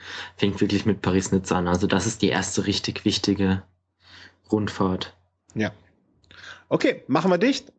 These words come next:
Speaker 2: Bedanken uns ganz herzlich fürs Zuhören, fürs Flattern und, äh, fürs, äh, Spenden und, und, und alles drum und dran. Ähm, mir, äh,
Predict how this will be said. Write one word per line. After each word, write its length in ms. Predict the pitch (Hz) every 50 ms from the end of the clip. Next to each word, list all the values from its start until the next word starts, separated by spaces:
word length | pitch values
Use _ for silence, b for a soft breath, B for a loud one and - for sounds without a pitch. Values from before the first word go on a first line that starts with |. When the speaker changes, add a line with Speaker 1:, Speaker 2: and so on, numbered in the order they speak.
| _ _ _ _ _ _ _
Speaker 2:
Bedanken 380 | 165 147 180 196 233 233 247
uns 140 | 226 196 -
ganz 160 | 208 196 185
herzlich 260 | 190 190 175 190 175
fürs 180 | - 156 147 -
Zuhören, 320 | - 247 247 233 233 220 214
fürs 180 | - 175 -
Flattern 480 | - - 175 190 - 202 190 190 185 165
und, 260 | 139 147 147 147 143
äh, 280 | 147 139 135 135 139 135
fürs, 380 | 135 - 135 135 131 131 -
äh, 120 | - 123 131
Spenden 640 | - - - 175 202 220 - 196 190 185 175 175 151
und, 240 | 139 143 143 135
und, 180 | 123 135 131 131
und 160 | 123 135 127 117
alles 260 | - 165 196 185 180
drum 140 | - 170 175
und 140 | 156 143
dran. 220 | 147 156 175 202 196 B B B B B B B B B
Ähm, 680 | - 131 143 147 147 147 147 147 147 147 147 143 147 147 147 _ _ _ _
mir, 1080 | 123 123 123 131 147 151 156 156 151 151 151 147 147 120 - 135 135 131 131 131 135 135
äh, 80 | -